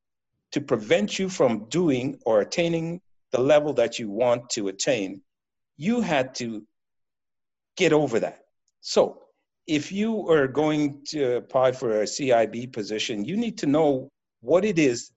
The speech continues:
is the requirement for that position, and you have to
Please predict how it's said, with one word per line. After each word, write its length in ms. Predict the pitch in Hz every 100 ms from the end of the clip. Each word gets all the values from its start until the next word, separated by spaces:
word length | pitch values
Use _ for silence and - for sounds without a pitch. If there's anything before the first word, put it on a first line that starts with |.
| _ 139
is 160 | 120
the 100 | 123
requirement 640 | 110 110 - 143 147 131 -
for 100 | 113
that 220 | 107 -
position, 440 | 104 131 131 110
and 220 | 110 113
you 100 | 127
have 200 | 131 131
to 80 | -